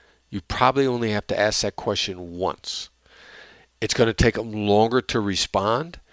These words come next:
but it's gonna take less time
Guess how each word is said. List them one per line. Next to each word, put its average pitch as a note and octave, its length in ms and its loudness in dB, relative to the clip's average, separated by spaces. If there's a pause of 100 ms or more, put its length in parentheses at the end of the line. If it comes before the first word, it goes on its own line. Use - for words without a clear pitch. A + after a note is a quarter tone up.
(580)
but A2 120 2
it's G#2+ 120 -2
gonna B2 240 4
take A2 320 2
less G#2+ 340 4
time F#2 460 -2